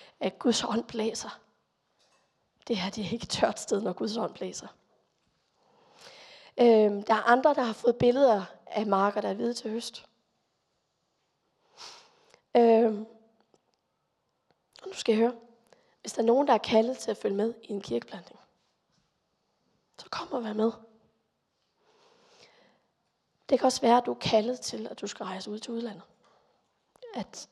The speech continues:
der er en minoritet i Danmark, som du skal arbejde med i stedet for et andet sted. Uanset hvor du er henne, så har Gud et kald til dig.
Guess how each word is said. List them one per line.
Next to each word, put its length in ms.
der 140
er 260
en 180
minoritet 800
i 60
Danmark, 400
som 160
du 100
skal 160
arbejde 360
med 140
i 40
stedet 240
for 140
et 120
andet 220
sted. 220
Uanset 580
hvor 180
du 140
er 160
henne, 440
så 180
har 480
Gud 360
et 140
kald 300
til 160
dig. 160